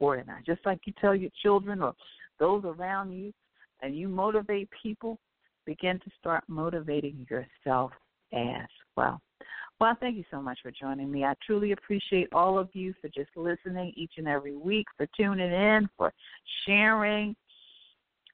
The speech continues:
And, of course, when you see me, just for getting excited, begin telling me that you've been listening to me. So, again, clearing your independence, declaring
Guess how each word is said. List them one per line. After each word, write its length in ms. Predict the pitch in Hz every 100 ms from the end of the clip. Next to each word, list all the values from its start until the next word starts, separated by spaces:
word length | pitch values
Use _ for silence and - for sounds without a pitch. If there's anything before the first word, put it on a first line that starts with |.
| _
And, 320 | 175 196 208
of 80 | 208
course, 240 | - 185 185
when 160 | 190 175
you 100 | 180 -
see 160 | 185 175
me, 200 | 170 170
just 260 | 170 165 -
for 100 | 160
getting 360 | 156 151 147
excited, 640 | 143 143 - 147 131 131 127
begin 280 | 127 117 131
telling 500 | - 139 135 127 131
me 120 | 127
that 200 | 120 -
you've 160 | 123 -
been 260 | 117 127 - _ _ _
listening 500 | 135 127 - 107 123 -
to 100 | 95
me. 260 | 95 85 120 _ -
So, 200 | 156 104 _ _ _ _ _ _ _ _ _ _
again, 520 | - 143 143 127 113 -
clearing 440 | - - 196 208 202
your 120 | 156 -
independence, 680 | 180 202 - 180 120 - _ _
declaring 960 | 127 127 - 202 196 240 277 247 135 117